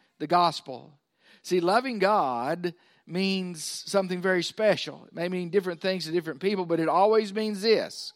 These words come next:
Loving God mean telling other, means telling others about Jesus.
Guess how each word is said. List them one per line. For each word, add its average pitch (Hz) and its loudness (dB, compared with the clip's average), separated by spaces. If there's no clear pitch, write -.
Loving 240 2
God 175 4
mean 160 -10
telling 190 -2
other, 160 2
means 175 -8
telling 208 -2
others 156 -2
about 147 2
Jesus. 139 -6